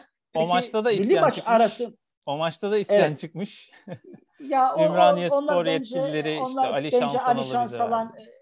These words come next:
Speaker 2: bence Ali Şansalan olduğu için böyle bir yaygara kopardılar. O da, e, ku-, kuru gürültü, geçiyor işleri. Yani merkez hakem, ama işte ah,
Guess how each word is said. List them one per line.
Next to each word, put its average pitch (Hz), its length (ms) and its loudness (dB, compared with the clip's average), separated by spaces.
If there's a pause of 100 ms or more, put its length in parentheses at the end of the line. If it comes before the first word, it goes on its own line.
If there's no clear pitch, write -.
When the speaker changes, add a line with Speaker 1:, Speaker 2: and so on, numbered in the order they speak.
(260)
Speaker 2:
bence 240 260 0
Ali 220 180 0
Şansalan 208 680 -2
olduğu 196 280 0
için 180 220 -8
böyle 175 200 0
bir 180 280 -2
yaygara 175 400 2
kopardılar. 165 480 -6
O 180 120 -6
da, 226 220 -2 (300)
e, 185 60 -8 (720)
ku-, 247 160 -12
kuru 220 220 6
gürültü, 160 360 4
geçiyor 190 340 2
işleri. 110 320 -4
Yani 160 260 2 (280)
merkez 165 340 0
hakem, 180 240 -4 (100)
ama 156 140 -2
işte - 280 -8
ah, 127 100 -10